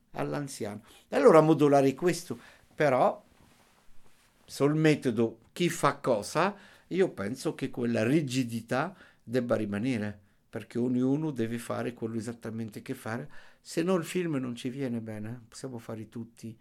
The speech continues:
tutto quanto che diventa una, un po', mm, che sta tagliando, aprendo, scusami, aprendo il cuore a qualcuno pensando anche alla respirazione. C'è un anestesista, c'è un chirurgo,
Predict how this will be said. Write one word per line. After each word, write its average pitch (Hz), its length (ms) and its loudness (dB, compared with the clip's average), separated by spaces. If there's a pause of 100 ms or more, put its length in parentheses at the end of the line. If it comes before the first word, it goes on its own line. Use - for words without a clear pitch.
(480)
tutto 120 320 -6
quanto 117 400 -2
che 110 180 -10
diventa 110 480 -6
una, 104 440 -8
un 117 880 -14
po', 113 460 -4
mm, 113 180 -10 (520)
che 123 200 0
sta 120 300 -2
tagliando, 131 600 4
aprendo, 123 480 -2
scusami, 120 420 -4 (260)
aprendo 135 440 2
il 120 100 0
cuore 139 280 6
a 127 40 4
qualcuno 135 540 0
pensando 131 560 0
anche 120 260 0
alla 117 160 0
respirazione. 113 760 -4
C'è - 140 -6
un 120 120 0
anestesista, 156 840 -6
c'è - 140 -10
un 117 120 -8
chirurgo, 95 580 -12